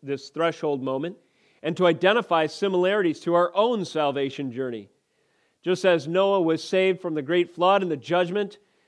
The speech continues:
that all the wicked world deserves, so you and I, if you are in Christ today, have been saved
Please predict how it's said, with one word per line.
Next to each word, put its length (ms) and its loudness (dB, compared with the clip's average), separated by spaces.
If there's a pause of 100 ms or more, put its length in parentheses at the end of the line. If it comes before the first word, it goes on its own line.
(140)
that 160 0
all 160 4
the 80 2
wicked 280 0
world 300 2
deserves, 540 -2
so 260 4
you 220 4
and 100 0
I, 200 6
if 140 0
you 140 2
are 80 4
in 240 -2
Christ 380 0
today, 320 2
have 180 0
been 160 -6
saved 480 -2